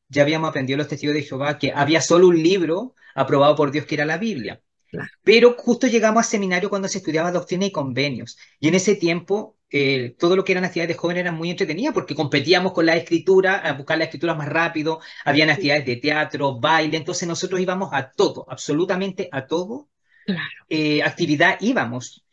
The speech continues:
Speaker 1: a la iglesia el día domingo, a visitar, como te dije, parecíamos más miembros que los miembros. Y como vivíamos al frente,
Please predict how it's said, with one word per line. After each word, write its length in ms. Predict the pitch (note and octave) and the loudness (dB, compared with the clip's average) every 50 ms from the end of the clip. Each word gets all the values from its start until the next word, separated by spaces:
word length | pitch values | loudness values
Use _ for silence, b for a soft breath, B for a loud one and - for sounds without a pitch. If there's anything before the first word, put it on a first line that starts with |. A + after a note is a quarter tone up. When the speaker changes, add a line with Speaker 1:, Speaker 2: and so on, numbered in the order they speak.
| _ _ _ | _ _ _
Speaker 1:
a 100 | - G#3 | 2 4
la 60 | G3 F3 | 4 4
iglesia 280 | D#3+ E3+ F3 - E3+ | 2 2 0 0 -2
el 60 | D#3+ | 0
día 160 | D3 F3 E3 D#3 | 2 2 2 2
domingo, 520 | C#3 C3 C#3+ E3 E3+ D#3 B2+ D3 E3 - | 0 -2 -2 -4 -4 -4 -2 -2 -2 -2
a 60 | - F#3+ | -2 -4
visitar, 360 | G3+ F#3 - E3+ F3 F3 F3+ | -4 -2 -4 -2 -2 -2 -6
como 140 | F#3+ F#3 F3 | -6 -6 -4
te 100 | F3 F3 | -4 -4
dije, 180 | F#3 - D3+ | -4 -6 -4
parecíamos 480 | B2 E3+ F3 E3+ - - G#3 A3+ A#3+ A#3 | -4 -2 -2 -2 -2 -2 -2 0 0 2
más 140 | A#3 A3+ G3 | 0 0 0
miembros 380 | G3 F#3+ G3 F#3+ G3+ A3+ A3+ - | 0 -2 -4 -4 -4 -6 -8 -6
que 80 | - B3 | -4 -4
los 140 | C4 C4 | -4 -2
miembros. 520 | B3+ C#4 C#4 A3 C3 - - - - _ _ _ _ _ | -2 -4 -4 -4 -6 -10 -18 -20 -20 _ _ _ _ _
Y 100 | F3 E3+ | -12 -4
como 200 | D#3 G3+ A3 B3 | 0 2 2 2
vivíamos 460 | A#3+ B3 F#3 F#3 G3+ A3 A3+ A#3+ G#3+ | 2 2 2 2 2 2 2 0 0
al 100 | B3 B3 | -2 -4
frente, 680 | - - - A#3+ B3 A#3 G#3+ F#3 - _ - F#3+ A3 A#3+ | -4 -8 -2 -2 0 0 0 -4 -8 _ -8 -8 -8 -8